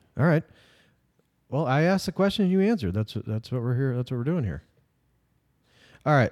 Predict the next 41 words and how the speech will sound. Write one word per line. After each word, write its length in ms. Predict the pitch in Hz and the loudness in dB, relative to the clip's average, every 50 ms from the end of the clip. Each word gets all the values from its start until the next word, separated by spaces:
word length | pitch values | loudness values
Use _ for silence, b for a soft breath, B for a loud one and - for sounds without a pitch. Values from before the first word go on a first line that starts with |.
| - _ | -2 _
listen, 340 | - 156 143 123 135 120 113 - | 0 0 2 2 2 0 0 0
um, 320 | 127 131 127 123 120 113 - - | 0 0 0 0 0 -2 -2 -4
okay, 200 | 139 120 117 98 | -2 -2 -2 0
so 180 | - 123 120 | 0 0 0
no 240 | 120 135 147 151 151 | 2 2 2 2 2
time 320 | 135 - 156 151 143 135 | 2 2 2 2 2 2
for 140 | - - 117 | 2 0 -2
calls, 640 | - - 123 117 113 113 110 107 107 104 - - - - 110 | 2 4 4 6 6 6 6 6 4 2 -2 -6 -10 -6 -2
uh, 320 | 101 98 95 95 92 87 80 | 0 0 0 0 0 -2 -2
this 240 | 95 104 95 - - | -4 -4 -4 -4 -4
week, 220 | 107 98 92 85 - _ _ | -2 -2 -4 -4 -8 _ _
but 260 | - 131 123 - - B B B B B B B B B _ | 0 2 2 2 0 B B B B B B B B B _
we 100 | 127 117 | -4 -4
did 320 | 107 - - 151 160 165 160 | -4 0 2 4 4 4 4
wanna 240 | 160 160 151 139 127 | 4 4 4 4 2
talk 280 | - 131 123 117 - | 2 2 2 2 0
about, 440 | 110 104 113 110 110 110 110 - - _ _ _ _ _ _ _ _ _ _ | -2 -2 -2 0 0 0 -2 -4 -6 _ _ _ _ _ _ _ _ _ _
um, 480 | 120 113 107 104 101 101 98 101 92 - - | -2 0 0 0 0 0 0 -2 -4 -6 -4
maybe 220 | - 117 107 101 104 | -2 -2 0 0 0
something 280 | - 113 110 107 107 104 | 0 0 2 2 2 2
we'll 100 | 104 98 | 2 2
try 160 | - 113 104 | 2 2 2
to 100 | 101 95 | 2 2
do 120 | 107 107 | 2 2
each 160 | 101 95 - 107 | 0 0 0 0
week 200 | 104 101 95 - - | 0 0 -2 -2 -4
is 320 | 107 101 95 92 90 - - - _ _ | -2 -2 -2 -2 -4 -8 -14 -20 _ _
what 260 | - 113 117 127 143 147 | -6 -2 2 4 4 4
do 80 | 147 | 4
we 120 | 139 135 120 | 4 2 2
think 220 | 120 131 123 117 | 2 0 2 2
is 160 | 120 107 104 101 | 2 0 0 0
the 220 | 104 104 101 101 | 0 0 2 2
marquee 920 | 95 101 101 104 117 120 120 113 - - - 110 104 101 101 101 101 98 - _ _ _ _ - | 2 2 2 2 2 2 0 0 -2 -4 -2 0 0 2 2 0 0 -2 -6 _ _ _ _ -6
matchup 540 | 107 107 110 110 107 101 - - 104 98 92 - _ _ _ _ _ _ _ _ _ _ _ - 175 - | -2 0 0 0 0 0 0 0 -2 -2 -2 -4 _ _ _ _ _ _ _ _ _ _ _ -20 -8 -2
that 100 | 117 110 | -2 0
we're 100 | 82 98 98 | 0 0 0
most 380 | 104 120 139 143 143 - - | 0 2 4 4 4 2 2
looking 240 | 143 127 110 117 113 | 0 0 0 -2 -4
forward 340 | - - 113 110 107 101 - | -4 -2 -2 0 0 -2 -4
to 340 | - - 107 104 101 101 90 | -6 -6 -4 -4 -4 -4 -6